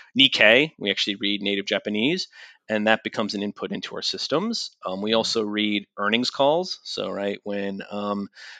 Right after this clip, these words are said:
Speaker 1: uh, companies release their financial statements, they have a call with, uh, Wall Street analysts, uh, to go over the results. Kind of, we're reading those transcripts.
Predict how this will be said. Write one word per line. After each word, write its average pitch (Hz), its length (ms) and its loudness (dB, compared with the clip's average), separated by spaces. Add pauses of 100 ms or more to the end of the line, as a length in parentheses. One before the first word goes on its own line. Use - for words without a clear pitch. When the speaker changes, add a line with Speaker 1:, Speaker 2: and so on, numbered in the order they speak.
(120)
Speaker 1:
uh, 101 380 -6
companies 104 400 -4
release 104 220 -2
their 110 80 -6
financial 113 340 0
statements, 123 480 0
they 95 380 -2
have 95 240 -4
a - 40 -12
call 101 600 2
with, - 340 -10 (100)
uh, 92 120 -8
Wall 87 180 -8
Street 95 300 -2
analysts, 165 720 4
uh, 95 120 -10
to 98 100 -12
go 95 260 -6
over 107 220 -2
the 131 80 -2
results. 170 500 0
Kind - 180 -18
of, - 60 -20
we're 95 180 -8
reading 101 500 -2 (420)
those 101 440 2
transcripts. - 1080 -2